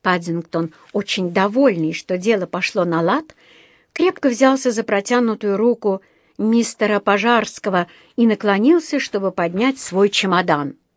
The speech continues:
В следующий момент ему показалось, что он попал в эпицентр землетрясения, грозы и урагана одновременно. Сначала он испугался,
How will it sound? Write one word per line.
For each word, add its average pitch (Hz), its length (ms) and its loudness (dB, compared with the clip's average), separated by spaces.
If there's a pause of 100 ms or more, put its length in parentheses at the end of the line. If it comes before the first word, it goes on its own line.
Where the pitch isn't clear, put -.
(1120)
В - 60 -16
следующий 285 420 4
момент 254 460 6
ему 240 220 4
показалось, 190 880 0
что - 260 0
он 254 120 2
попал 269 420 0
в 240 100 4
эпицентр 240 560 0
землетрясения, 208 1120 2
грозы 185 560 2 (380)
и 233 100 4
урагана 214 640 4
одновременно. 185 840 -2 (880)
Сначала 165 800 -4
он 165 200 0
испугался, 175 840 -6